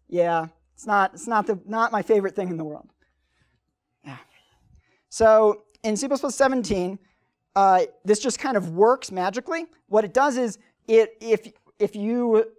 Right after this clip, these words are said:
you mark up your types with a line as, or you mark up your p-, a particular value or a particular,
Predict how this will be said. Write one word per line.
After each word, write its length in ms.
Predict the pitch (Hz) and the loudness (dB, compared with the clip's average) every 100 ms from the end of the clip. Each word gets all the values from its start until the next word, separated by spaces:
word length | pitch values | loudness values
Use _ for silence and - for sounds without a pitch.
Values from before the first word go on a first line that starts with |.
| _ _ - | _ _ -10
you 140 | 220 | -6
mark 260 | 208 262 285 | -2 -2 -2
up 80 | 277 | -4
your 120 | 269 | -2
types 260 | 254 233 | 0 -2
with 100 | 240 | -4
a 40 | 233 | -2
line 280 | 226 208 190 | -2 -2 -4
as, 380 | 185 190 - _ | -4 -6 -12 _
or 140 | - 190 | -6 -4
you 80 | 190 | 0
mark 240 | 202 202 | -2 0
up 160 | 208 202 | -4 -4
your 100 | 196 | -6
p-, 120 | 214 | -6
a 60 | 196 | -10
particular 480 | - 220 - 220 190 | -10 -12 -6 -6 -2
value 400 | 196 185 190 196 | 0 0 0 0
or 140 | 180 | -2
a 40 | |
particular, 500 | 165 - - 190 185 | -4 -16 -14 -12 -12